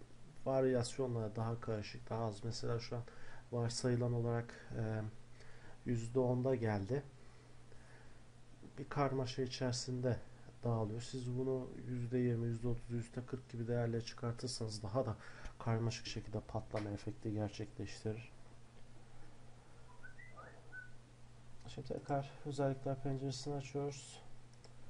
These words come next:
Git penceresine gidiyoruz. Tabii ki öncesinde nesnelerimizi seçelim.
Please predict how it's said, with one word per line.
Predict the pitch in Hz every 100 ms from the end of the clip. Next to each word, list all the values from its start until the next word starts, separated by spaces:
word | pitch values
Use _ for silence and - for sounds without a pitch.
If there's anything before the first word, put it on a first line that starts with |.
| - - - 143 139
Git | 147 -
penceresine | 143 139 139 - 143
gidiyoruz. | 131 127
Tabii | - 131
ki | 127
öncesinde | 135 127 131 127 131 131 131 - - - - - - - - - - - - - - - -
nesnelerimizi | 131 123 135 131 127 127 123
seçelim. | - 127 - 135